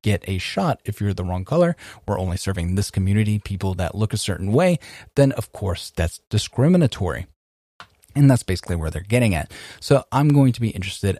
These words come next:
in how this develops. And it definitely, it is contentious. So like I said in a earlier video, you can have all these, uh, these, uh, vaccine stations. But if the community doesn't trust the vaccine,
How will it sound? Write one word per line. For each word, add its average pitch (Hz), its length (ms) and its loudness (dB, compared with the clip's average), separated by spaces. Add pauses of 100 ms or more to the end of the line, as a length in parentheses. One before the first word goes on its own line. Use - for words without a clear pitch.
in 92 120 -2
how - 280 -2
this 107 300 0
develops. 82 580 -2
And 170 160 2
it - 220 -6
definitely, 151 420 2
it 135 140 2
is 139 120 4
contentious. 87 520 -2
So 104 420 -2 (160)
like 117 160 0
I 127 60 2
said 107 380 2
in 104 300 2
a 104 300 -2
earlier 101 380 0
video, 151 400 4 (340)
you 147 180 2
can - 140 -2
have 143 560 2
all 160 280 4
these, 139 680 0
uh, 107 340 0 (560)
these, 101 360 -6
uh, 92 200 -2
vaccine 120 680 0
stations. 90 560 -4
But - 300 -4
if 120 200 0
the 104 120 0
community 131 520 2
doesn't 131 360 0
trust - 380 -2
the 104 60 -2
vaccine, 104 640 2